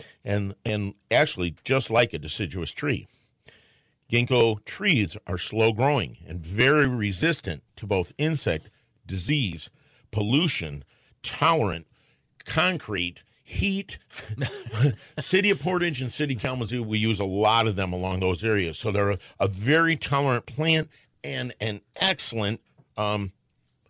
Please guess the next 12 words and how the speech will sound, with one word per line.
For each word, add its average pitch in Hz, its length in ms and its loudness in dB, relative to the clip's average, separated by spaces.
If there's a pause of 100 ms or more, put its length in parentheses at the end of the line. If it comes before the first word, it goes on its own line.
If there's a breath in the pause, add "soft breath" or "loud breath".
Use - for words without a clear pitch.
I'll 185 80 -4
say 156 200 -2
even 117 200 -4
a 117 40 -10
conversation 139 720 -4
piece. - 360 -8 (840 loud breath)
Ginkgo, 190 400 4
when 156 180 0
they 147 160 0
drop, 117 380 2
they 127 160 2
drop, 110 360 2